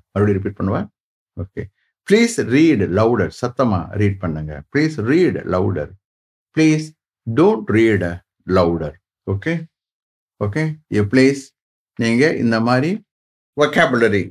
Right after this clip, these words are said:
டெவலப்மெண்ட்டுக்காண்டி இது கொடுக்குறேன். ஒவ்வொரு சென்டென்ஸும் ஒவ்வொரு வெர்ப் கொடுப்பேன். அது வந்து உங்களுக்கு நிறைய த-, புழக்கத்துல இருக்கிறது. புரியுதா? ஆ, வேற எங்கேயும் இல்ல. புழக்கத்துல நீங்க யூஸ் பண்ணக்கூடிய வெர்புக தான் நான் வந்து உங்க நடைமுறைக்கு கொண்டாறேன்.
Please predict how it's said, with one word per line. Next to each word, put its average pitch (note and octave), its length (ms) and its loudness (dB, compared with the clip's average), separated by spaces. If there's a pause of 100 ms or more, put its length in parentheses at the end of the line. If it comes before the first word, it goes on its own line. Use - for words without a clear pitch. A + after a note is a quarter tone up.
(120)
டெவலப்மெண்ட்டுக்காண்டி A#2 640 0
இது A2+ 140 2
கொடுக்குறேன். G#2 460 -2 (140)
ஒவ்வொரு B2 580 4
சென்டென்ஸும் C3+ 500 0
ஒவ்வொரு A2+ 240 2
வெர்ப் B2 300 2 (100)
கொடுப்பேன். G2+ 340 0
அது G#2+ 120 0
வந்து B2 220 2
உங்களுக்கு G#2+ 440 2 (320)
நிறைய C#3 440 4
த-, G#2+ 180 -8
புழக்கத்துல F3 400 2
இருக்கிறது. G#2 480 0
புரியுதா? C3 360 2 (440)
ஆ, B2 100 2
வேற C#3+ 280 4
எங்கேயும் C#3+ 300 2
இல்ல. F#2 260 -2
புழக்கத்துல C#3+ 580 0
நீங்க B2 200 2
யூஸ் D#3 200 -6
பண்ணக்கூடிய B2 440 0 (180)
வெர்புக B2+ 400 2
தான் D#3+ 180 0
நான் A#2 100 2
வந்து C3 180 0
உங்க A2 120 0
நடைமுறைக்கு A2+ 720 2
கொண்டாறேன். F#2+ 360 2